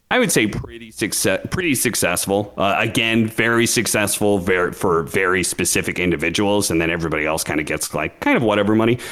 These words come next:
But it's also individual space, right? It's like,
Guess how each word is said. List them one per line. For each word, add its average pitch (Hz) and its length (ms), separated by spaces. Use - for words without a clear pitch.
But 180 120
it's 151 100
also 135 280
individual 110 800
space, - 440
right? 82 260
It's - 140
like, 87 320